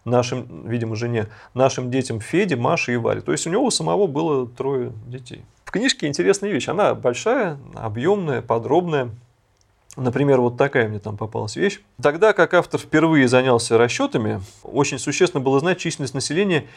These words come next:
именно в этот поворотный момент. А поворотный момент для Капицы был примерно там один и шесть десятых миллиона лет назад. Почему это в книжке написано? И вот он пишет такие вещи. Такими сведениями, сколько там численность населения была в то время,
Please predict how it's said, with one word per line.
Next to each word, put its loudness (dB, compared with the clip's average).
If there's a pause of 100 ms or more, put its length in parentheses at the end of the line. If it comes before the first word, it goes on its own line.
(140)
именно 2
в 2
этот 4
поворотный 2
момент. 0
А -4
поворотный 4
момент 0
для 2
Капицы 2
был 4 (720)
примерно 2
там 0
один 0
и 2
шесть -2
десятых -2
миллиона -4
лет 0
назад. 2
Почему -4
это -4
в -12
книжке -6
написано? -4 (280)
И 2
вот 6
он 0
пишет -6
такие -2
вещи. -6
Такими 0
сведениями, -2 (480)
сколько 0
там -2
численность -6
населения -4
была -6
в -12
то 0
время, -2